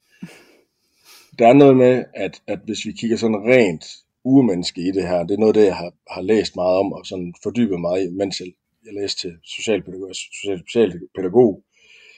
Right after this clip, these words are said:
det var at komme ind bag, hvad er det en ren, ren mekanisk, hvad er det, der ligger i vores biologi?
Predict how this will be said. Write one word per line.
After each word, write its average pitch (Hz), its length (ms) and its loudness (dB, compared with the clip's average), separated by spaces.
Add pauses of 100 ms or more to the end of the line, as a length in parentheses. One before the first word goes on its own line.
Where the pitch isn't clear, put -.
(320)
det 113 80 4
var 113 80 10
at 110 60 0
komme 117 160 2
ind 117 160 0
bag, 95 300 4
hvad 107 160 6
er 117 40 6
det 123 100 4
en 104 160 2
ren, 98 340 4 (440)
ren 101 360 0
mekanisk, 92 600 -2
hvad 107 100 -2
er 113 40 0
det, 117 120 -4
der 92 60 -4
ligger 110 240 2
i 90 40 -2
vores 90 160 -16
biologi? 95 520 -4